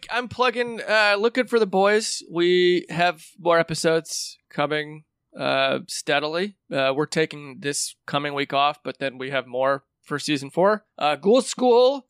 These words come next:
is still, is starting to be regularly again. All you doubters have seen the proof of that.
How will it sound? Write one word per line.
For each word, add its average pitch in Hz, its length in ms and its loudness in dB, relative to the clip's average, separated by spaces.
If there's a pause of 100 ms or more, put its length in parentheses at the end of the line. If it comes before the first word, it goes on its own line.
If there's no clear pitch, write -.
is 208 220 2
still, 233 400 2
is 202 180 0
starting 214 320 0
to 208 80 -2
be 208 140 -2
regularly 202 640 2
again. 196 540 0 (200)
All 156 160 2
you 160 160 -2
doubters 180 840 0 (100)
have 151 180 -2
seen 170 280 0
the 156 80 -2
proof 175 400 2
of 160 160 -4
that. 180 460 0